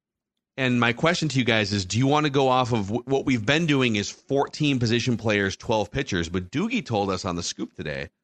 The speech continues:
that he's hearing rumblings it might be fifteen position players and eleven pitchers. What framework should we use here?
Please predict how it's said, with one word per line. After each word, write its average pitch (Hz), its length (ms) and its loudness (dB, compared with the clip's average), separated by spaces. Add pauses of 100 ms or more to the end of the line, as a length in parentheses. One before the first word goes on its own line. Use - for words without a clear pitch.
(500)
that 104 120 -10
he's - 280 -8
hearing 120 260 2
rumblings 107 520 2
it 82 80 -2
might 107 200 0
be 92 160 -2 (220)
fifteen 131 560 -2
position 98 420 0
players 87 600 0
and 104 240 -2
eleven 110 500 0
pitchers. - 560 -6 (680)
What 120 240 -2
framework 131 540 2
should 90 180 -2
we 82 80 0
use 69 280 -6
here? - 220 -12